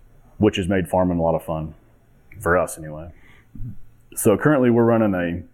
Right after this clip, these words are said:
twelve row Orthman bar with a Montag cart. A few years back, I switched completely away from anhydrous. Um, we're going all dry. For now, we're only using, uh,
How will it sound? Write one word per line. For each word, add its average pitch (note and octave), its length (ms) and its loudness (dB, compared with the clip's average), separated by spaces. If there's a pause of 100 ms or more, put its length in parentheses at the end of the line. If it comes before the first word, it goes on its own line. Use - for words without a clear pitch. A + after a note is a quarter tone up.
(640)
twelve A#2+ 280 6
row G#2 240 6
Orthman G#2+ 600 2
bar F#2+ 420 4 (760)
with F#2 140 2
a F#2+ 40 4
Montag F#2 580 2
cart. E2+ 380 -2
A - 240 -20
few A2+ 140 4
years G#2 240 4
back, G2 340 2
I F2 80 -2
switched - 540 -4
completely F2+ 320 -2
away F2+ 160 2
from F2 160 -6
anhydrous. F2 560 -2 (280)
Um, D#2+ 360 -4
we're E2 100 -6
going E2+ 220 -2
all F2 280 2
dry. D#2 520 -2 (760)
For G2+ 360 0
now, A#2 720 0
we're G2 240 2
only G#2+ 180 4
using, F#2 760 -2 (440)
uh, D#2 440 -2